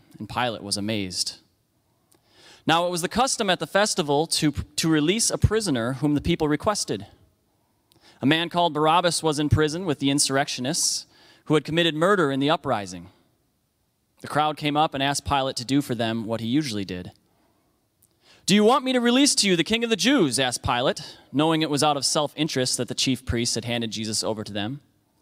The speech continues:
But the chief priests stirred up the crowd to have Pilate release Barabbas instead. "What shall I do then with the one you call the king of the Jews?" Pilate asked them. "Crucify him," they shouted. "Why?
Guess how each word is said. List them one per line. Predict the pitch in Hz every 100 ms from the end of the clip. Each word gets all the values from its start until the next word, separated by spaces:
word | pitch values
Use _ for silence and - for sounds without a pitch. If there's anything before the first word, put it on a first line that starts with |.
| _ _ _ _ _ _ _ _ -
But | -
the | -
chief | - 175 -
priests | 175 160 -
stirred | 165 175
up | 175
the | 156
crowd | - 160 139
to | 127
have | 127 127
Pilate | - 143 123 -
release | 117 139 117 - -
Barabbas | - 113 123 147 120 95 - -
instead. | 104 - 131 92 95 _ _ _ _ _ _ _ _ _ _ _ _ _ - _
"What | 180 226
shall | 254 247
I | 226
do | 285
then | 240 170 147
with | 180
the | 180
one | 214 220
you | 185
call | 196 196
the | 185
king | 214 214
of | 202
the |
Jews?" | 156 220 196 127 -
Pilate | 135 123 123 -
asked | 120 120 -
them. | 151 180 - _ _ _ _ _ _ _
"Crucify | - 302 311 285 226 190
him," | 170 139 113 104
they | 120
shouted. | - 123 101 87 - _ _ _ _ _ _ _ _ _ -
"Why? | 220 285 240 113